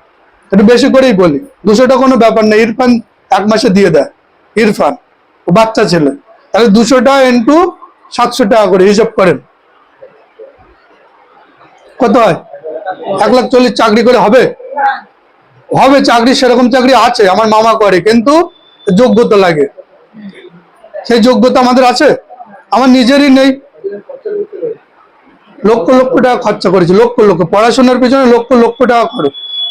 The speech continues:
তিরিশ চল্লিশ লাখ টাকা এক একবারে দিতে হয়েছে, তারপরে ওই জায়গা। মানে প্রথমে ইনভেস্ট করতে হয়, তারপরে কিছু পাওয়া যায়।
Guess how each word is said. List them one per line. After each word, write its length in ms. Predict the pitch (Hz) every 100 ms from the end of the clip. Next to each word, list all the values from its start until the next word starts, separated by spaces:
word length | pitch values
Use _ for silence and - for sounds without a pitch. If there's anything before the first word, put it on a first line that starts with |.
| 233
তিরিশ 320 | 247 277 277
চল্লিশ 280 | 254 254 247
লাখ 140 | 254
টাকা 220 | 254 269
এক 180 | 254 240
একবারে 340 | 247 214 208
দিতে 280 | 190 202 208
হয়েছে, 260 | 185 160 147
তারপরে 480 | 180 208 233 247 330 - _ -
ওই 160 | 220
জায়গা। 340 | 196 170 147 135 _ _ _
মানে 180 | 202 269
প্রথমে 440 | 294 240 233 277 269
ইনভেস্ট 420 | 233 233 262 -
করতে 280 | 254 - 285
হয়, 100 | 302
তারপরে 440 | 226 220 240 254
কিছু 240 | 254 233
পাওয়া 280 | 208 165 151
যায়। 180 | 143 135